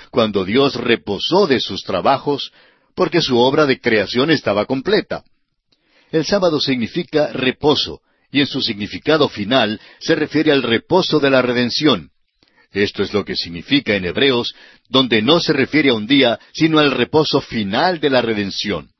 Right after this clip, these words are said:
Dice el escritor a los Hebreos en el capítulo cuatro, versículos nueve al once,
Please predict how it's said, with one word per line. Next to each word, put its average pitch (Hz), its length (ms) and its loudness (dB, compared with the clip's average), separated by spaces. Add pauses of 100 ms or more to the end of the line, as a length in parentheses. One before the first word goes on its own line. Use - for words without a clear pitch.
(800)
Dice 160 300 -4
el 143 60 2
escritor 123 500 -2
a 123 80 -2
los 107 160 -4
Hebreos 113 460 0
en 104 80 -4
el 87 120 -6
capítulo 92 480 -10
cuatro, 107 420 -2
versículos 101 640 -6
nueve 92 500 -4
al 80 120 -6
once, 104 420 -4